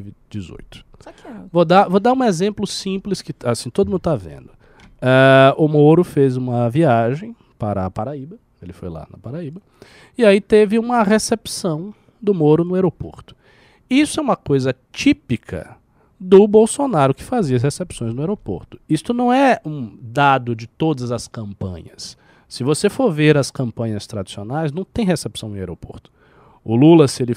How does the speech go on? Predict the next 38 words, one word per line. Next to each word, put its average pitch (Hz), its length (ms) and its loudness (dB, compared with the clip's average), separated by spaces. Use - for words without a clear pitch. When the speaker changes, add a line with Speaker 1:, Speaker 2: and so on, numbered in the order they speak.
Speaker 1:
for 120 160 -6
pra 120 100 -4
algum 107 180 -6
lugar 92 380 -6
e 95 60 -4
ele 101 100 -6
salta 95 380 -8
no 120 80 -10
aeroporto, 160 560 -4
não 240 100 -10
tem 151 220 -4
um 143 40 -6
monte 117 240 -8
de 123 80 -6
gente 110 300 -12
recepcionando 120 720 -10
o - 20 -4
Lula 104 220 -6
no 117 100 -8
aeroporto. - 460 -6
Isso - 100 -18
não 190 80 -2
existe. - 380 -10
Se 185 520 -2
o 147 200 0
Geraldo 156 460 4
Alckmin 104 800 -2
for 131 340 -4
em 117 40 -4
algum 107 200 -6
lugar, 107 380 -8
não 175 80 -12
tem 160 220 -8
gente 117 260 -10
recepcionando 139 520 -12
o 139 40 -10
Geraldo 165 300 -4
Alckmin. - 240 -6